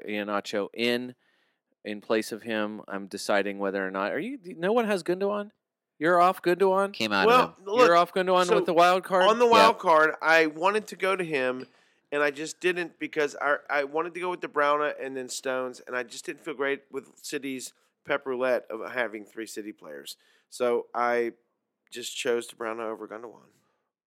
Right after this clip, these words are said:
Speaker 1: No, he did. I mean, it's not a terrible spoiler to say that he did play in the Champions League
Speaker 3: Right.
Speaker 1: match today for Manchester City.
Speaker 3: Gundogan?
Speaker 1: Uh,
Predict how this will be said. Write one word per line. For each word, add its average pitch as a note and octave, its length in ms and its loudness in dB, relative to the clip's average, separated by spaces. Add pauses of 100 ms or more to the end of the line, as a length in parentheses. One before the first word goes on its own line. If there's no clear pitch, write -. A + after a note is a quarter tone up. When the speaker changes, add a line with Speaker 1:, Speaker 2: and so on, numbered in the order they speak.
(120)
Speaker 1:
No, D3+ 160 -2
he D#3 120 -2
did. D3 360 2
I F#2 40 -8
mean, C3+ 140 -2
it's B2+ 240 -2
not B2 220 0 (120)
a - 120 -8
terrible E3 400 0
spoiler E2 480 -6
to - 100 -20
say F2+ 220 -12
that E2 140 -16
he F#2 120 -16
did F#2 300 -6
play F2+ 420 -2
in D2 100 -18
the C#2+ 60 -20
Champions C#2 540 -20
League C#2 280 -20
Speaker 3:
Right. C3 200 -4
Speaker 1:
match - 300 -16 (100)
today D2 420 -14 (100)
for C#2+ 380 -14
Manchester C#2+ 480 -20
City. D2+ 380 -18 (340)
Speaker 3:
Gundogan? D3 460 -2
Speaker 1:
Uh, - 40 -16